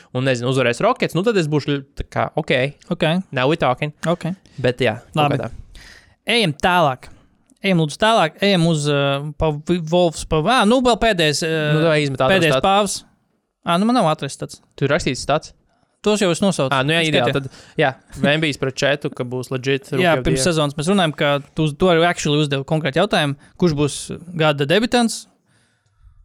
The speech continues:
Speaker 2: Es tā lauzīti, tā kā teicu, jā, Vemba, Veņama, bet, tā kā, ja Četam ir laba komanda apkārt, labāk iet nekā Spurs, tad, uh, es varu, un stati ir pielīdzinājumi Vemba, Veņamam, tad kāpēc ne? Šobrīd, kādā ziņā,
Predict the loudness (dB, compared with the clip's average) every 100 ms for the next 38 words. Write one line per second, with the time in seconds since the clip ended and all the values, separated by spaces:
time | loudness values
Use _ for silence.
0 | _ -8 0 2 4 4 4 2 0 -2
1 | -2 0 0 0 -2 -4 -8 -12 -14 _
2 | _ -10 -4 0 2 2 4 4 4 4
3 | 4 4 4 2 2 -2 -6 -8 -4 0
4 | 2 2 2 0 0 0 2 0 2 2
5 | 2 0 0 0 0 0 0 -2 -2 -4
6 | -6 -2 0 0 0 -4 -6 -6 -6 -6
7 | -6 -2 0 0 -2 -2 -2 -2 0 0
8 | 2 0 0 2 4 4 2 2 2 2
9 | 2 2 2 0 -2 -4 -6 -10 -20 _
10 | _ -6 -4 -2 -2 0 0 -2 -14 _
11 | _ _ _ _ _ _ _ -14 -6 0
12 | 2 2 2 2 4 2